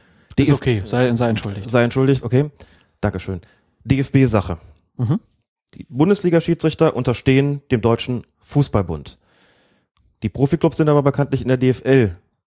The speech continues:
Speaker 2: zusammengefasst. Und die D F L war und ist der Ansicht, war vor allen Dingen der Ansicht, nicht genügend Einfluss auf das Thema Schiedsrichter, auf das Schiedsrichterwesen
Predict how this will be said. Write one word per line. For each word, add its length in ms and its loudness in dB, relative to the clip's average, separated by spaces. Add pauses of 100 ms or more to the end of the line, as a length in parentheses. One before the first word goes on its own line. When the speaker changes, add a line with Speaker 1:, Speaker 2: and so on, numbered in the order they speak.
(140)
Speaker 2:
zusammengefasst. 880 -6 (800)
Und 140 -8
die 40 0
D 140 2
F 160 -6
L 420 2 (2000)
war 360 2
und 120 -4
ist 220 -2
der 100 2
Ansicht, 380 -2
war 140 4
vor 100 -2
allen 60 -2
Dingen 100 -2
der 120 2
Ansicht, 320 -2
nicht 180 -4
genügend 280 0
Einfluss 600 0
auf 380 -4
das 120 -2
Thema 240 0
Schiedsrichter, 520 -2
auf 100 -2
das 100 -4
Schiedsrichterwesen 720 -4